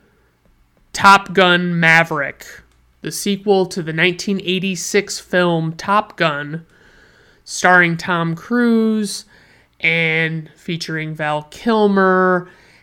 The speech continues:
and a handful of other, oh, and, and Kelly McGillis, don't forget her. And just, you know, there are a lot of great people in this movie, i-, i-, in the,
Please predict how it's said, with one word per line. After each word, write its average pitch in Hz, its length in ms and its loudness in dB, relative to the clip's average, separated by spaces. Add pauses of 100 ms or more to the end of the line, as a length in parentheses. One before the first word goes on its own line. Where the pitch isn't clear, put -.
and 240 260 0
a 208 60 0
handful 175 460 0
of 165 100 -2
other, 170 260 -2
oh, 180 160 2
and, 175 220 -2
and 175 160 -2
Kelly 185 280 2
McGillis, 170 760 0
don't 165 180 -4
forget 170 280 -4
her. 165 500 -2 (500)
And 196 380 2 (120)
just, - 460 -4 (320)
you 247 140 0
know, 240 100 6
there 240 140 6
are - 20 8
a 226 80 8
lot 247 220 4
of 196 60 -4
great 185 260 2
people 170 340 -4
in 160 60 -6
this 156 200 -8
movie, 151 540 -6 (500)
i-, - 40 -8
i-, 190 60 0
in 185 440 0
the, 165 340 0